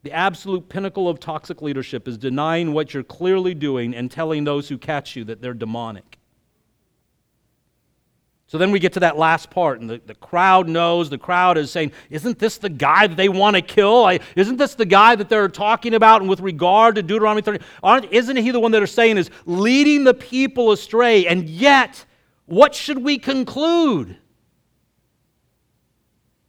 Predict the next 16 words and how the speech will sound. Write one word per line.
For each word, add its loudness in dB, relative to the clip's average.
That -10
maybe, 0
maybe -4
the -4
truth -6
is -4
that -10
they -4
do -6
know -6
that -14
this -12
guy -6
is -12
the -12
Messiah. -12